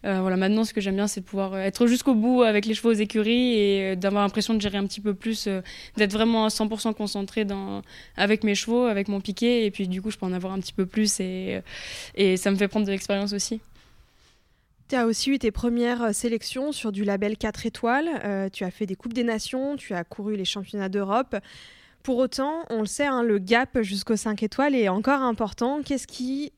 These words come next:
Speaker 2: euh, va être déterminant maintenant dans les mois et les années à venir pour que tu réussisses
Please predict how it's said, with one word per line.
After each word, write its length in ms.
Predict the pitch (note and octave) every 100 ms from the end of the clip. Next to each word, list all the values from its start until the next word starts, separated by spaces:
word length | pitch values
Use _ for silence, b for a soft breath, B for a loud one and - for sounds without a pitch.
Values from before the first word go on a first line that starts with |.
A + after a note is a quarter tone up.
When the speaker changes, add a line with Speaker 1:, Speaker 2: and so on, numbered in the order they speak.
| -
Speaker 2:
euh, 220 | G#3 G3+
va 220 | F#3+ G#3+
être 80 | A3
déterminant 640 | G3+ B3 C4+ B3+ A#3+ A3+ C4+
maintenant 400 | A#3 G#3 A#3 B3
dans 160 | A3+
les 280 | G3+ G#3 G3+
mois 300 | G#3 G#3+ C4
et 40 |
les 160 | A#3+ G3+
années 240 | A3 A#3+
à 80 | A#3
venir 280 | G#3 A3+ C#4
pour 140 | B3
que 100 | A3
tu 140 | G#3 A3+
réussisses 460 | G#3 A3 - C4